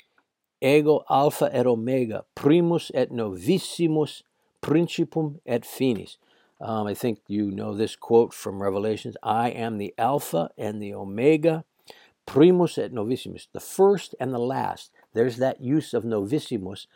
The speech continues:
the most recent, right? The first and the last, principum, the beginning et finis, and the end. Yes, that's, that's God speaking, obviously, the Alpha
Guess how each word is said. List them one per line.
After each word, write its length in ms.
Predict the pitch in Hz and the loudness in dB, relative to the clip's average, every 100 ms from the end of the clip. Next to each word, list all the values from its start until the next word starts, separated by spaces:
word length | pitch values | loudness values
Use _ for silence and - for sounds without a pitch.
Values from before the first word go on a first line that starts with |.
| _ - | _ -6
the 80 | |
most 340 | 104 110 110 - | -2 0 0 -4
recent, 500 | 98 143 - 92 90 | -2 -2 -2 -10 -10
right? 280 | 104 107 117 - _ _ | -6 -6 -6 -10 _ _
The 80 | 107 | -16
first 500 | - - 180 180 - | -8 2 4 2 -2
and 140 | - 120 | -6 -2
the 40 | |
last, 600 | 110 113 107 101 98 - _ _ _ _ | 0 0 0 -4 -6 -18 _ _ _ _
principum, 800 | - 170 160 143 123 101 85 82 _ _ _ _ | 4 4 4 -2 -2 -4 -8 -12 _ _ _ _
the 340 | 104 104 98 - _ _ _ 107 | 0 0 -4 -10 _ _ _ -10
beginning 680 | 101 92 139 151 147 147 - _ | -8 6 6 8 2 -2 -10 _
et 180 | 117 - | -4 -2
finis, 500 | - 131 107 85 - _ - | -6 -4 -2 -6 -14 _ -16
and 220 | 117 110 | -10 -8
the 160 | 110 | -8
end. 320 | 113 110 95 _ _ _ - _ - _ _ _ | -10 -14 -16 _ _ _ -20 _ -20 _ _ _
Yes, 460 | 110 101 - - _ | -10 -10 -14 -20 _
that's, 380 | 117 113 - - _ | -14 -14 -14 -20 _
that's 220 | 123 123 | -14 -14
God 360 | - 120 110 107 | -8 -4 -4 -6
speaking, 440 | - 120 110 107 | -8 -8 -8 -10
obviously, 560 | 101 101 104 98 - 101 | -6 -8 -8 -14 -14 -12
the 160 | 110 | -12
Alpha 440 | 110 104 98 - | -8 -8 -8 -10